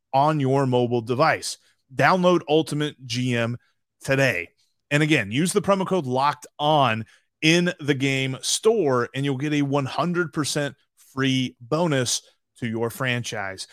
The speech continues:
Just go to pro baseball G M dot com, scan the code down here in the corner if you're watching on YouTube,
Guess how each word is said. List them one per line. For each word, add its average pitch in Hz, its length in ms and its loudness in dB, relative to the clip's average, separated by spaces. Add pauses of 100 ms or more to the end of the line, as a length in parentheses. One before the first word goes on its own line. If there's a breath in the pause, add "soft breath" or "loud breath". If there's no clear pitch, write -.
(140 soft breath)
Just 135 140 -6
go 160 80 0
to 139 80 2
pro 202 220 2
baseball 180 400 2
G 143 280 -2
M 143 200 0 (100)
dot 120 300 0 (380)
com, 120 580 2
scan - 480 0
the 208 80 0
code 196 340 2
down 165 240 -2
here 175 360 2
in 185 160 0
the 180 80 2
corner 190 460 4
if 135 140 -2
you're 143 100 -2
watching 143 440 -2
on 139 260 0
YouTube, 143 560 0